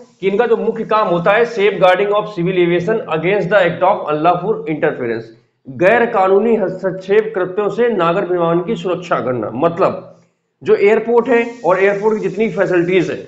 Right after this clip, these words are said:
इनकी सुरक्षा करना, ठीक है, इनका यही मुख्य काम होता है। Specially safety and security of passenger, जो इनका मेन मुख्य काम होता है, जो पैसेंजर होते हैं, जो यात्री होते हैं, जो एयरपोर्ट पर एयरलाइन से ट्रेवल करते हैं, उनकी सेफ्टी और सिक्योरिटी करना।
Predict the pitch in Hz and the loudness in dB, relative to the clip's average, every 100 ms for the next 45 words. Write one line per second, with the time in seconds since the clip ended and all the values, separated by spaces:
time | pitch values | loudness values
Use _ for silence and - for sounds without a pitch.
0 | - 175 226 247 208 175 165 196 143 123 | -4 -2 0 -2 0 -2 0 0 0 -2
1 | 107 87 220 208 135 - 170 185 214 175 | -4 -6 -2 -2 -2 -2 0 2 4 4
2 | 208 196 170 175 180 165 156 185 190 254 | 4 0 -2 0 2 2 -2 0 0 -2
3 | - - - - 135 196 240 240 277 - | -6 -14 -14 -12 -8 -2 -2 0 -2 -2
4 | - - - - - - - - _ - | -6 -14 -20 -20 -20 -20 -20 -20 _ -6
5 | 160 208 208 208 254 254 - 170 196 196 | -2 2 2 4 4 4 2 -4 -4 -2
6 | 226 - - 185 175 151 117 82 - 123 | 0 -2 0 0 0 0 0 -4 -8 -2
7 | 165 185 170 170 214 220 226 196 196 196 | 2 2 2 4 4 2 -2 0 0 0
8 | 151 139 180 135 - - 170 170 185 196 | -2 -2 -2 -2 -8 -8 -6 -2 2 4
9 | 220 196 165 202 196 175 180 - 196 175 | 4 4 2 0 2 2 2 0 -2 0
10 | 165 190 220 160 185 190 180 - 170 165 | 0 0 -2 0 0 2 0 0 -2 0
11 | 180 190 208 190 151 160 175 180 180 - | -2 -2 -2 0 0 2 2 0 -2 0
12 | 165 185 175 - 190 311 - - _ 190 | 2 2 2 0 -2 -2 -6 -18 _ -2
13 | 190 262 196 185 214 226 226 180 170 165 | 0 0 0 0 2 2 2 -2 2 2
14 | 156 131 117 107 95 | 2 0 0 0 -4